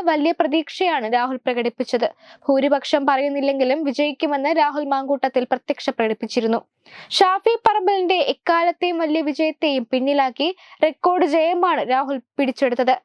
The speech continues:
അതുകൊണ്ട് തന്നെ രാഹുൽ മാങ്കൂട്ടത്തിന്റെ വിജയം വൻ ആഘോഷമാക്കുകയാണ് യു ഡി എഫ്. അങ്ങനെയിരിക്കെ നിയമസഭാ ഉപതെരഞ്ഞെടുപ്പിൽ യു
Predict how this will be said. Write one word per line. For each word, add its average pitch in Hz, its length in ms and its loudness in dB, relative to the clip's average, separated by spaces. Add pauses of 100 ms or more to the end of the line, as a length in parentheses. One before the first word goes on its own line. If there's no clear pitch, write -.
(380)
അതുകൊണ്ട് 294 420 0
തന്നെ 285 220 0 (360)
രാഹുൽ 381 380 2
മാങ്കൂട്ടത്തിന്റെ 359 760 -2
വിജയം 294 380 0
വൻ 285 120 0 (160)
ആഘോഷമാക്കുകയാണ് 320 960 -2 (100)
യു 226 160 -4
ഡി 226 140 -2
എഫ്. - 140 -10 (520)
അങ്ങനെയിരിക്കെ 427 540 2 (200)
നിയമസഭാ 370 600 0
ഉപതെരഞ്ഞെടുപ്പിൽ 339 840 -2
യു 294 100 -2